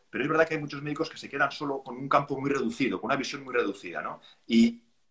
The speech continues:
y la mayoría de los que he ido yo no sabían nada sobre metales pesados, pero digestivos que no sabían sobre metales pesados. No se puede hoy en día no tener ni idea de metales pesados, porque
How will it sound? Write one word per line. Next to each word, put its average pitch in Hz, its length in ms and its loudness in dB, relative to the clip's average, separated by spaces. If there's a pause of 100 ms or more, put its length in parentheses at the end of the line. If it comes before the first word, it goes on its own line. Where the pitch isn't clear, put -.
(180)
y 139 100 6
la 139 140 10
mayoría 143 440 0
de 185 60 0
los 165 140 -4
que 151 100 -8
he 143 40 -2
ido 127 120 -4
yo 113 260 -8 (480)
no 165 140 0
sabían 123 560 0
nada 131 260 2
sobre 107 220 -4
metales 98 360 -2
pesados, 87 500 -4 (600)
pero 110 140 6
digestivos 110 560 0
que - 80 -6
no 127 80 -4
sabían 117 260 0
sobre 101 140 -2
metales 98 300 -2
pesados. - 500 -2
No 117 140 0
se 180 160 -2
puede 170 200 4
hoy 117 100 -2
en 113 120 4
día 117 220 4
no 107 100 2
tener 113 220 0
ni 101 100 -4
idea 104 160 2
de 95 60 0
metales 92 260 -2
pesados, 98 400 -2
porque 110 420 -4